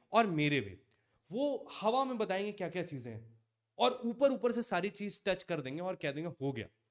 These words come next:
मेरा वो एजेंडा नहीं है। मैं, अगर तुम पढ़ने आए हो, अगर मैंने तुमसे बोला है मैं तुम्हें पूरा पढ़ाऊंगा,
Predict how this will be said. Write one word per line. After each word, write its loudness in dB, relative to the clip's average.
मेरा 8
वो 6
एजेंडा 2
नहीं -10
है। -18
मैं, -4
अगर 2
तुम -2
पढ़ने 2
आए 4
हो, -2
अगर 2
मैंने -2
तुमसे -6
बोला 0
है 2
मैं 0
तुम्हें -4
पूरा -2
पढ़ाऊंगा, 0